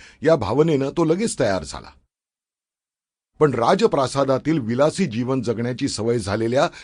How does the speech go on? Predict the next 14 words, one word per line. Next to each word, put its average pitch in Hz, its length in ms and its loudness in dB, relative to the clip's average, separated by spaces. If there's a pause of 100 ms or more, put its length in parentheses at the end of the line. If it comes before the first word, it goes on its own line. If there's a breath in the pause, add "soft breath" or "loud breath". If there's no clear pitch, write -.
(120)
शर्मिष्ठेला 120 880 -2 (440 soft breath)
आधी 131 220 4
ही 190 160 4
कल्पना 165 380 2
आवडली 131 360 2
नाही. 65 240 -10 (840)
आश्रमातील 220 680 2
साधं 117 460 2
आणि 196 160 2
कष्टाचं 175 500 0
जीवन 135 340 0
जगण्याची 131 460 -2
कल्पना 131 440 2
तिला - 460 0